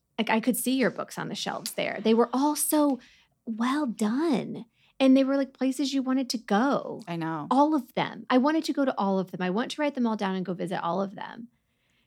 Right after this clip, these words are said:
Speaker 1: I mean, especially, like, what is the Alon-, what's the one, um, on the original Book Row, the, the three sisters own?
Speaker 2: Argosy?
Speaker 1: Arg-,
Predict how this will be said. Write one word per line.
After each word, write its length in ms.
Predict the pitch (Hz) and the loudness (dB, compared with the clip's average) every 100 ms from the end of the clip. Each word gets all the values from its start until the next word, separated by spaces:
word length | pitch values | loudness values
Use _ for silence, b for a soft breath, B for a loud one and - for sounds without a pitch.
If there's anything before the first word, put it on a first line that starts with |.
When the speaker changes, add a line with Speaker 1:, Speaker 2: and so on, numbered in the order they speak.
| b _ 254 | b _ 4
Speaker 1:
I 40 | |
mean, 280 | 254 240 233 277 | 6 4 2 -2
especially, 400 | 277 294 339 330 | 2 0 2 2
like, 260 | 262 - - | 0 -4 -4
what 180 | 247 277 | 0 2
is 160 | 277 | 0
the 320 | - 254 233 - - | 0 0 0 -4 -2
Alon-, 420 | 226 220 226 233 - | 2 2 2 0 -2
what's 200 | 254 247 | -4 -4
the 100 | - | -4
one, 380 | 254 240 233 226 - | 0 2 2 2 0
um, 320 | 214 202 214 _ - | 0 0 -2 _ 0
on 100 | 214 | 4
the 100 | 214 | 4
original 380 | 196 233 226 202 | 2 0 0 -2
Book 260 | 220 220 | -4 -4
Row, 320 | 208 196 202 196 | 0 2 4 0
the, 240 | 202 208 | -2 -6
the 120 | 214 | -4
three 260 | 202 - 226 | -4 -2 -2
sisters 420 | 220 214 233 233 | 0 -2 0 0
own? 160 | - 240 | 0 2
Speaker 2:
Argosy? 400 | 247 240 240 254 | 4 2 -4 -2
Speaker 1:
Arg-, 360 | 233 233 269 | 2 2 0